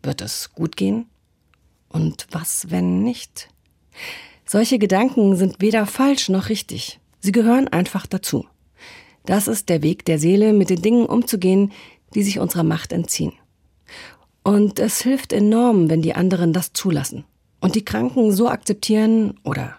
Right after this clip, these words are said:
ertragen, wie sie gerade sind. Die Situation verstehen und anerkennen, dass der Kranke etwas Schlimmes durchmacht. Das ist ein großer Trost.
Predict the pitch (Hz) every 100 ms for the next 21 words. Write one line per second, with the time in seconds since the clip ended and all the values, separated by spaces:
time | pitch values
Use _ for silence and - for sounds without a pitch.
0 | _ - - - 175 220 160 160 - -
1 | - _ _ 175 185 202 170 147 147 147
2 | 131 - - _ _ _ _ - - -
3 | - 185 180 185 - 208 208 208 202 -
4 | 269 247 160 - - - - 247 233 190
5 | 180 175 165 165 185 - 196 233 233 -
6 | 202 - 220 247 233 202 208 - 135 -
7 | - _ - _ _ _ _ - 196 -
8 | 175 - - 147 143 143 156 170 - -
9 | - -